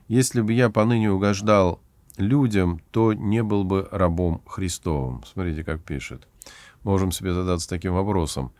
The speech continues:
"Как же так, говорит, людям не угождать? Мы же знаем заповедь. Возлюби ближнего, Господа Бога твоего всем сердцем твоим, всеми помышлениями, всей душой твоей,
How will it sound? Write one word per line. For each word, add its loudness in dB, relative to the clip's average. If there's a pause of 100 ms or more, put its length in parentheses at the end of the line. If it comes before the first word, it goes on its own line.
(340)
"Как 0
же 0
так, 0
говорит, -4
людям -2
не -2
угождать? -4
Мы 0
же -2
знаем -2
заповедь. -4
Возлюби -2
ближнего, 0
Господа -4
Бога -2
твоего -2
всем -4
сердцем -6
твоим, -4
всеми -8
помышлениями, -6
всей -10
душой -8
твоей, -4